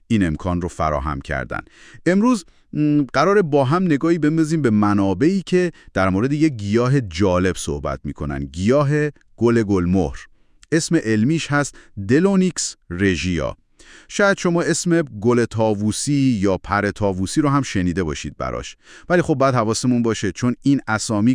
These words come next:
گاهی برای گیاه دیگه هم به کار میره. تمرکز امروزمون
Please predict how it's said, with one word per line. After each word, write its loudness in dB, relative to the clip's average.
گاهی 0
برای 0
گیاه 0
دیگه -2
هم 0
به -4
کار -4
میره. -8
تمرکز 2
امروزمون 2